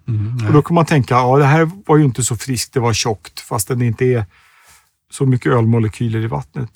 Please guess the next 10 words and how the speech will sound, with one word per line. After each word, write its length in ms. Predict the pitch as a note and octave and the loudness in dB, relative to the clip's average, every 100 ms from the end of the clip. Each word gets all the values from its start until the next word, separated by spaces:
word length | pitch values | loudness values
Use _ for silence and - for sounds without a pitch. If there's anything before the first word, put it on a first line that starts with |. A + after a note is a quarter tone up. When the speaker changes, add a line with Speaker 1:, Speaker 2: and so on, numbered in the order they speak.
| _ C#3+ | _ -6
Speaker 2:
Eh, 100 | C3 | -6
och 340 | F3 B3+ F3 | -8 -12 -8
sen 240 | D#3 D3 | -2 2
det 60 | C#3 | 2
här 280 | B2 B2 A#2+ | 2 2 -2
gräddiga 400 | - C#3 A#2+ B2 | 0 2 4 0
skummet 540 | A2 - C#3 D3+ A#2 - | 0 2 4 4 0 -6
till 260 | A#2 A2 | -6 -6
det, 220 | G#2 A#2+ A2+ _ _ | -6 -8 -10 _ _
Speaker 1:
Mm. 220 | A2 G#2+ | -2 -2